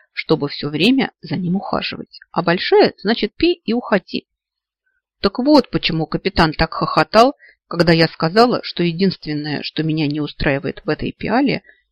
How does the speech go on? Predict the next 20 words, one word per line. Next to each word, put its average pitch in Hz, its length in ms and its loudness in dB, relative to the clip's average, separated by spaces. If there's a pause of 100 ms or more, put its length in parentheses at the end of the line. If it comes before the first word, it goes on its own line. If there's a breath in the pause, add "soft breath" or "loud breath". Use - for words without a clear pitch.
(120)
это - 240 2
отсутствие 165 600 -4
ручки. - 520 -4 (640)
Эцеган 143 420 -8
фыркает. - 680 -10 (440)
Да 156 220 4
уж, - 280 -4 (100)
я 160 200 2
себе 170 240 -2
представляю. 147 760 0 (340)
Ну 190 120 -2
давайте 254 380 2
я. 170 240 4 (920)
Не 311 120 4
надо. 220 380 2 (420)
В 165 80 -2
мелкой 226 300 2
посуде 240 580 2
остывает - 600 0
мгновенно. 151 680 -4